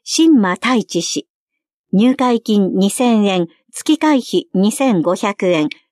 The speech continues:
初回は千円で体験可能。問い合わせ、米田さん。電話、ファックスともに五九九一の六零一一番です。第五回、比較都市練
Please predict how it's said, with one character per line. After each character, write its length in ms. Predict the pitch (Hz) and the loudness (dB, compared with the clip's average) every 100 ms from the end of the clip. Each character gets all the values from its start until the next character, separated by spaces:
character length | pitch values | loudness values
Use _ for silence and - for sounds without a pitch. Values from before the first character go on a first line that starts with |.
| _ | _
初 240 | - 233 | -4 -2
回 300 | 320 330 302 | 0 2 2
は 100 | 294 | 2
千 340 | 285 330 359 | 0 2 4
円 220 | 311 214 160 | 2 2 0
で 180 | 165 | -2
体 240 | 165 185 180 | -2 -2 -2
験 260 | 175 165 165 | 0 -2 -2
可 180 | 165 | -4
能。 360 | 156 156 143 147 - _ _ _ _ _ _ _ - | -2 0 -2 -4 -10 _ _ _ _ _ _ _ -4
問 240 | 214 214 | 2 2
い 60 | 208 | 2
合 80 | |
わ 120 | 196 233 | 0 -2
せ、 300 | 202 180 - | -2 -2 -2
米 340 | 214 254 233 | 0 2 2
田 140 | 185 208 | 0 -4
さ 200 | - 156 | -4 -4
ん。 120 | 143 - _ _ _ _ - | -6 -12 _ _ _ _ -4
電 280 | 196 269 262 | 0 4 4
話、 160 | 240 | 2
フ 80 | 233 | -2
ァ 80 | 247 | -6
ッ 20 | |
ク 100 | - | -6
ス 220 | - 175 | -2 -2
と 180 | 170 190 | 0 0
も 120 | 196 | 0
に 200 | 185 190 - - 196 | 0 -2 -6 -14 -4
五 260 | 247 311 | 0 0
九 280 | 311 311 240 | 2 0 0
九 320 | - 247 240 | 0 0 2
一 300 | 233 - 196 | 0 -2 -2
の 220 | 170 170 - | 0 -2 -4
六 340 | 180 190 285 | -6 -2 0
零 260 | 285 240 - | 2 0 0
一 280 | 185 - 247 | -4 0 -2
一 220 | 226 220 | 0 -2
番 240 | 180 156 135 | -4 -6 -6
で 140 | 160 | -6
す。 180 | - - _ _ _ _ _ _ _ _ _ _ _ _ _ _ _ _ _ _ - | -8 -16 _ _ _ _ _ _ _ _ _ _ _ _ _ _ _ _ _ _ -2
第 300 | 269 320 226 | 2 2 2
五 180 | 208 | -2
回、 340 | - 262 220 165 - _ - | -2 0 0 -2 -8 _ -20
比 120 | - | -6
較 360 | 311 320 320 277 | -2 0 0 0
都 160 | 285 | 0
市 300 | - 196 175 | 0 -2 -2
練 160 | 170 196 | -2 0